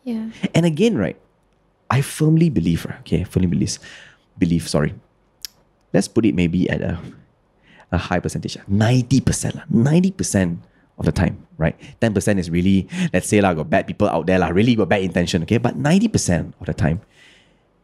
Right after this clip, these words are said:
Speaker 2: your parents and your in-laws have very good intention.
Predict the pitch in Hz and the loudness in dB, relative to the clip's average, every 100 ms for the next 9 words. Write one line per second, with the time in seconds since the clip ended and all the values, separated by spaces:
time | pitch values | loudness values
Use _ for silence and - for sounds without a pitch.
0 | _ _ _ 117 143 - 151 151 165 113 | _ _ _ -2 0 -2 0 -2 -2 0
1 | 95 - 98 98 98 95 95 - _ 92 | -2 2 2 4 4 2 0 -6 _ 0
2 | 90 - _ _ - 196 185 165 - 87 | 0 -6 _ _ -2 2 2 2 0 -4
3 | - 92 80 | -6 -6 -6